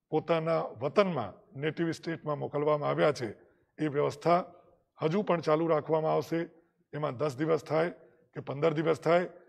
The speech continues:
એમાં કોઈએ ઉતાવળ કરવાની જરૂર નથી. કોઈ પણ શ્રમિક જેની ઈચ્છા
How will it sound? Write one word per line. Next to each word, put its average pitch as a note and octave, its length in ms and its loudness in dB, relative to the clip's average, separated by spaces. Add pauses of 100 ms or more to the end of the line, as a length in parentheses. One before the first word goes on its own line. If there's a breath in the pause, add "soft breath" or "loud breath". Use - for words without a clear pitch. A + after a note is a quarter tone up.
(180)
એમાં E3 220 -4
કોઈએ F#3+ 460 0
ઉતાવળ D3+ 480 -2
કરવાની C#3+ 380 -4
જરૂર C3+ 260 0
નથી. C#3 340 -2 (600 loud breath)
કોઈ G3+ 200 6
પણ F3 220 0
શ્રમિક F#3+ 380 2 (440)
જેની D#3 360 -2
ઈચ્છા E3+ 360 2